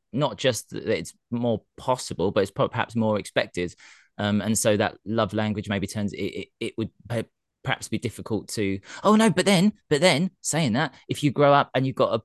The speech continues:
cou-, b-, both parents working, so you've got loads of money coming in, but there's not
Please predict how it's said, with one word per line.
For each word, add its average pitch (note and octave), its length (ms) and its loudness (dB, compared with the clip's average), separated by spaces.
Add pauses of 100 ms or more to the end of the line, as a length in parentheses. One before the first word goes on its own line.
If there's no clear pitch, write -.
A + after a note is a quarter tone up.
(280)
cou-, - 300 -6 (180)
b-, C3+ 220 4
both C#3 180 2
parents C3 300 2
working, C#3 360 2
so C#3 100 -6
you've A#2+ 60 -6
got A2+ 100 4
loads B2+ 140 2
of B2+ 60 0
money C3 140 2
coming G#2+ 260 0
in, C3+ 80 -2
but - 140 -6
there's G#2 160 -4
not B2+ 220 2